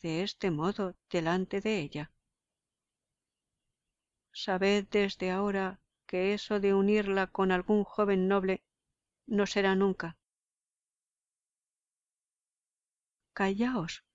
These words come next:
maestro Martín, callaos, por Dios", dijo el consejero sonriendo, "que lo que no cabe en el corazón rebosa por los labios.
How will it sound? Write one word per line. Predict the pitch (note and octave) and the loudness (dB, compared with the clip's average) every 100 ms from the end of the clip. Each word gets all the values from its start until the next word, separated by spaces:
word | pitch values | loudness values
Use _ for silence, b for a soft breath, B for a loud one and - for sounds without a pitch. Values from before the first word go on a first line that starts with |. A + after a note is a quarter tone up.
| _ - | _ -2
maestro | F#3+ F3 E3+ - F3 | 0 2 0 -2 0
Martín, | E3+ E3 - G3+ F3+ - _ _ _ _ _ _ _ - | 0 -2 0 0 0 -6 _ _ _ _ _ _ _ -6
callaos, | F3 - G#3+ A3 F3 | -6 -2 -2 -2 -4
por | - F3 F3 | -4 -2 0
Dios", | F#3+ A3+ - _ _ _ _ _ _ _ _ _ _ _ _ _ _ - | 0 0 -4 _ _ _ _ _ _ _ _ _ _ _ _ _ _ -6
dijo | F3+ - F3+ | -6 -4 -4
el | F3 | -2
consejero | F3 E3+ F3 - F3+ E3+ | -2 -2 -6 -6 -4 -4
sonriendo, | - F3 F3 E3+ E3+ F3+ F3+ _ _ _ _ _ _ _ _ _ _ _ _ _ _ _ - | -2 -4 -2 -4 -6 -8 -14 _ _ _ _ _ _ _ _ _ _ _ _ _ _ _ -6
"que | F#3 | -2
lo | F3 | -2
que | E3 E3+ | -2 -2
no | F3+ F#3+ | -2 0
cabe | A3 G#3+ | 0 2
en | G#3+ | 2
el | G#3 - | 2 0
corazón | G#3 G3+ - G#3+ G#3 G3 - | -2 -2 -2 -2 0 -2 -2
rebosa | G3+ G3+ G3+ G#3 | -2 0 -2 -2
por | G3+ G3 | 0 0
los | G3 - | -2 -2
labios. | G3+ G3+ F#3+ - | -2 -2 -6 -8